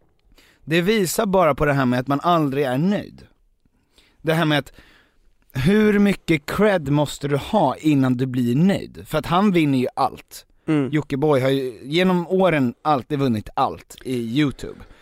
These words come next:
Speaker 1: nästan.
Speaker 2: Sen
Speaker 1: Och
Speaker 2: kan
Speaker 1: han
Speaker 2: det ju
Speaker 1: har mest följare.
Speaker 2: Mm.
Speaker 1: Och samma sak med de här, äh, Ben Mitkus och de här som nu är ganska upprörda över det här.
Speaker 2: Ja.
Speaker 1: Ehm, att då är ju deras, det är så viktigt för dem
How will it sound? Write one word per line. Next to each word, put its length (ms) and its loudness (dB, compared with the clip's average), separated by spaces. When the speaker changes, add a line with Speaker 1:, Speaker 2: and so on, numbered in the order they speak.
Speaker 1:
nästan. 520 -6
Speaker 2:
Sen 160 -2
Speaker 1:
Och 60 -2
Speaker 2:
kan 80 6
Speaker 1:
han 100 4
Speaker 2:
det 60 4
ju 60 4
Speaker 1:
har 160 4
mest 380 0
följare. 500 -4
Speaker 2:
Mm. 300 -4
Speaker 1:
Och 120 0
samma 220 0
sak 200 0
med 200 2
de 120 2
här, 260 2
äh, 60 -4
Ben 340 2
Mitkus 640 -4
och 280 -2
de 160 -4
här 180 -6
som 260 -6
nu 180 0
är 180 2
ganska 300 -4
upprörda 640 -2
över 140 -8
det 60 -10
här. 320 -14
Speaker 2:
Ja. 220 -2
Speaker 1:
Ehm, 560 -2
att 320 -4
då 600 2
är 120 2
ju 180 2
deras, 440 2
det 140 -2
är 60 2
så 140 -2
viktigt 600 -6
för 260 -2
dem 300 -8